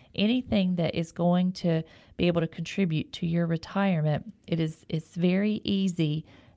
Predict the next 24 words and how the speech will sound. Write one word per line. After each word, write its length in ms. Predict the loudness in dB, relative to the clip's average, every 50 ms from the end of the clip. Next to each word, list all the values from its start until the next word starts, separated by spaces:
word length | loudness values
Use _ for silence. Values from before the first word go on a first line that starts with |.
| _
to 160 | -4 -4 -4 -4 -4 -2
gather 380 | 0 2 2 2 2 0 0 0
up 240 | 0 0 -2 -2 -4 -2
all 180 | 0 0 0
of 140 | 0 0 0
those 260 | 0 0 0 0 -2
things. 320 | -2 -2 0 0 2 2 2
And 100 | 2 2
I 40 |
know 240 | 4 4 4 4 2
if 160 | 2 0 0
you're 100 | -2 0
like 160 | 0 0 0 2
most 240 | 0 0 0 0
people, 260 | -2 -4 -2 0 -2 -2
you've 200 | -2 -2 -2 -2
got 180 | 0 0 2
'em, 260 | 0 0 -2 -4 -6 -12 _ _
you 100 | -8 -6
know, 120 | -6 -6 -8
spread 360 | -8 -8 -2 2 2 2 4
out 160 | 2 0 0
all 160 | 0 0 0
over. 320 | 2 0 0 0 -2 -4